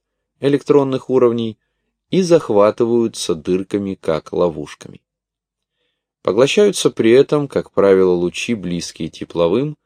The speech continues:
то есть красные и оранжевые, а сами минералы окрашиваются, соответственно, в голубые, синие, лиловые и фиолетовые тона.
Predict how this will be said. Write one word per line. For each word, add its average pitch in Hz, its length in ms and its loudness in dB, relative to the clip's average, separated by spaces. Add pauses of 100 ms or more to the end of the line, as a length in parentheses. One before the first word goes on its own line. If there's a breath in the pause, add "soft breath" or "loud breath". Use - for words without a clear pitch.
(380)
то 165 140 4
есть - 380 0
красные 127 680 0
и - 20 4
оранжевые, 120 680 0 (560)
а 80 200 -6
сами 185 420 -2
минералы 90 600 -2
окрашиваются, 139 840 -2
соответственно, 82 880 -4
в 78 60 -10
голубые, 110 600 -2 (320)
синие, 135 720 -4 (360)
лиловые 117 760 2 (460)
и 156 120 -4
фиолетовые 80 920 0
тона. 76 400 -12